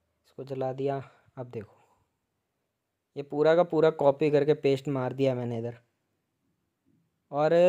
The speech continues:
मेरे ख्याल से इसकी मतलब, अ, क्या कहते हैं, जो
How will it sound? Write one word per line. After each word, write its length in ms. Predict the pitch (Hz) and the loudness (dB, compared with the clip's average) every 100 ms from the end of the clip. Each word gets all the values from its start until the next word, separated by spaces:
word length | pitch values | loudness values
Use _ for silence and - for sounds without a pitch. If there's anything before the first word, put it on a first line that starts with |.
| 180 175 147 | 4 2 -2
मेरे 220 | 160 165 | 4 4
ख्याल 260 | 165 165 160 | 6 4 4
से 140 | 175 165 151 | 0 -2 -4
इसकी 560 | - - 170 180 180 - _ _ _ _ _ _ _ _ _ _ - | -8 -8 -2 0 -2 -6 _ _ _ _ _ _ _ _ _ _ -18
मतलब, 300 | 143 143 151 | -10 -2 -2
अ, 340 | 147 _ - 143 139 135 | -2 _ -10 -4 -2 -2
क्या 160 | 139 135 | -4 -4
कहते 240 | 131 123 | -4 -6
हैं, 200 | 123 110 _ _ _ _ _ _ _ - | -6 -10 _ _ _ _ _ _ _ -6
जो 260 | 143 160 | 0 2